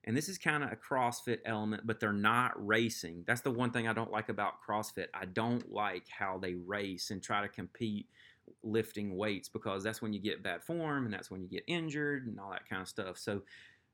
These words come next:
we do rounds. So on Monday for our rounds after box jumps, we would do four rounds of, you got ten pull-ups, you have ten glute hams, <clears throat> and you have six hang cleans.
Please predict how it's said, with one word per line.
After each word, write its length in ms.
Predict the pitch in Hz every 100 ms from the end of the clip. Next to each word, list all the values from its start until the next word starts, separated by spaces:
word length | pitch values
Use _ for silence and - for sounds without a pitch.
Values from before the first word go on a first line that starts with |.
| _ _
we 100 | 127
do 200 | 127 113
rounds. 540 | 101 113 110 98 95
So 100 | -
on 160 | 110 104
Monday 500 | 107 147 139 117 113
for 200 | - 110
our 240 | 120 127
rounds 340 | 113 107 101 98 113
after 260 | 113 107
box 360 | 95 117 - -
jumps, 240 | 110 -
we 100 | 131
would 140 | 127 110
do 120 | 107
four 380 | - 147 156 139
rounds 540 | 123 110 107 104 - -
of, 480 | 151 135 110 104 101
you 80 |
got 240 | 107 95 -
ten 240 | 143 143
pull-ups, 640 | 139 143 135 135 117 - 117
you 80 |
have 120 | 104 -
ten 320 | - 143 139
glute 300 | 131 139 123
hams, 540 | 123 123 120 120 120 -
<clears throat> 80 | -
and 680 | - - 123 120 - 123 120
you 60 |
have 160 | 117 98
six 360 | - 127 -
hang 240 | - 110 107
cleans. 420 | - 98 95